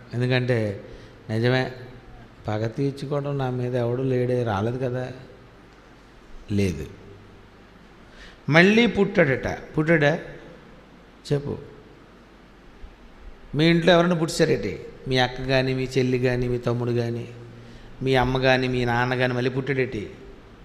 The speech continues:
చెప్పరా? ఎవడు మీ ఇంట్లో పుట్టలేనప్పుడు ఎవడో అన్నాడట.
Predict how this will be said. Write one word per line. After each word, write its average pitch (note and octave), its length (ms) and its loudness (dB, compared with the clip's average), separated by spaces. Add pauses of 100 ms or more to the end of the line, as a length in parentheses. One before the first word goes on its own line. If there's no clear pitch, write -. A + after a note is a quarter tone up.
(520)
చెప్పరా? A#2 460 2 (1300)
ఎవడు F#3 680 6
మీ A3 140 2
ఇంట్లో G#3+ 460 2
పుట్టలేనప్పుడు G3 760 0
ఎవడో E3 720 6
అన్నాడట. F#3+ 720 4